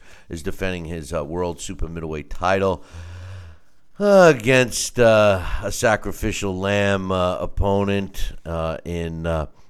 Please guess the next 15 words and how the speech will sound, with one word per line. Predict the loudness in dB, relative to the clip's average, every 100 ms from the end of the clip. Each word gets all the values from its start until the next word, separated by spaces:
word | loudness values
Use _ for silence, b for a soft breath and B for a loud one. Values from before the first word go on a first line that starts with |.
| -8
uh, | -4 -2
Alexis, | 0 0 0 -6 -6 -4
uh, | -2 -2 -4
Angulo. | -6 -4 0 2 6 6 4 0 B B B -6
Uh, | -4 -2
I | -4
will | -4 -4
be | -6
giving | -6 -6 -6
you | -6
my, | -6 -6 -6
uh, | -8
prediction | -6 -6 -2 -4 -4 -8
on | -6 -6
that, | -4 -2 -4